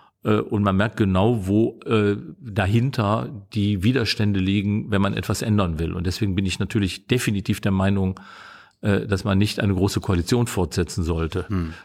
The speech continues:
Speaker 1: Äh, aber dass man das Ja mit den Themen, die jetzt anstehen, was zu tun ist, äh, jetzt nicht durch, äh,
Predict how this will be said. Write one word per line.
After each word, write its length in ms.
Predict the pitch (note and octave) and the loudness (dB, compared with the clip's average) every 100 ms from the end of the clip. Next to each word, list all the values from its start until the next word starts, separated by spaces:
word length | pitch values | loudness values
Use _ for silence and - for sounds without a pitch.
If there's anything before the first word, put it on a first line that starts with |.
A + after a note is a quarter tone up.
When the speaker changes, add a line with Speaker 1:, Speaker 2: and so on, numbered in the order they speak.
| _ | _
Speaker 1:
Äh, 180 | A2 F#2+ - | 0 0 0
aber 220 | - G2 | -2 0
dass 180 | G2 F2+ | 0 0
man 120 | G#2 | 0
das 180 | F#2 - | 0 0
Ja 480 | G2 A2 G#2+ D2 - - - _ _ _ - | 2 2 2 -2 -6 -18 -20 _ _ _ -4
mit 180 | G2+ G#2+ | -2 0
den 160 | A#2 | 0
Themen, 180 | A#2 G#2 | 2 2
die 80 | G2 | 2
jetzt 220 | F#2+ - | 0 0
anstehen, 720 | A#2 A#2 - G#2 G2 E2+ F2+ - | 0 0 2 2 2 0 -6 -6
was 200 | F#2 F2+ | -2 -2
zu 120 | - | -2
tun 320 | - A#2+ A#2 A#2+ | 0 2 2 2
ist, 500 | A2 F#2 - - - - | 0 0 -2 -8 -8 0
äh, 280 | G2 F#2+ G2+ - - G3+ - F3+ F#3 - | 2 2 0 -6 -20 -20 -16 -14 -14 -16
jetzt 420 | - - - - G#2 | -12 -2 -2 0 0
nicht 320 | A2 - A2 | 0 0 2
durch, 400 | G2 - - - | 2 0 -4 -4
äh, 340 | - G2+ G2 | 0 2 4